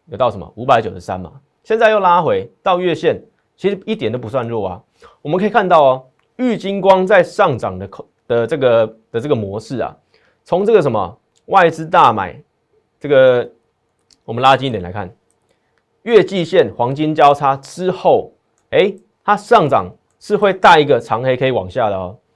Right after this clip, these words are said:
它是会透过这个长黑 K 连续的去做整理，对不对？又来到这个月线附近，再往上，再碰到什么黑 K，再往下，再回撤一次，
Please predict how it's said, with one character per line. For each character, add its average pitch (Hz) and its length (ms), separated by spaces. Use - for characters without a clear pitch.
它 170 140
是 175 140
会 170 160
透 208 160
过 175 120
这 170 80
个 139 60
长 120 140
黑 131 160
K 123 240
连 123 200
续 175 140
的 139 60
去 143 160
做 131 180
整 98 220
理， 104 180
对 117 100
不 110 40
对？ 92 160
又 160 100
来 123 100
到 127 280
这 131 100
个 120 80
月 123 120
线 117 160
附 107 120
近， 98 180
再 190 180
往 101 220
上， 110 240
再 214 160
碰 208 180
到 175 100
什 120 80
么 92 60
黑 123 200
K， 120 300
再 185 260
往 101 200
下， 113 260
再 147 100
回 113 160
撤 123 140
一 101 80
次， 95 220